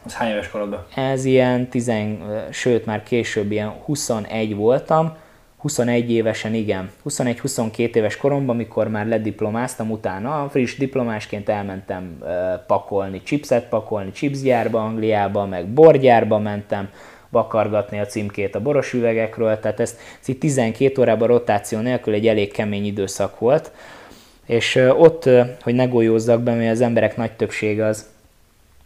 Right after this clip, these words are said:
Speaker 2: igazából kint Angliába. Aki tud-, aki élt kint, az tudja, hogy ott az emberek nagy többsége az alkoholista lesz, vagy drogfüggő.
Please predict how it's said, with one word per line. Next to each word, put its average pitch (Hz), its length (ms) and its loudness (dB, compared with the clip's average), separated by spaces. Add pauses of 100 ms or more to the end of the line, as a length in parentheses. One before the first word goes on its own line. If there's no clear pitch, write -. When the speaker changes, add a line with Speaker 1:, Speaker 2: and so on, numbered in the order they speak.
(100)
Speaker 2:
igazából 110 520 -2
kint 113 300 -2
Angliába. 117 580 2
Aki 123 280 0
tud-, 175 240 0
aki 160 220 0
élt 175 240 8
kint, 143 240 -2
az 135 140 2
tudja, 127 400 0
hogy 113 180 0
ott 110 160 -2
az 113 100 0
emberek 113 400 0
nagy 110 160 -6
többsége 101 440 -4
az 95 100 -6
alkoholista 113 720 2
lesz, 98 260 -6
vagy 95 160 -8
drogfüggő. 120 680 0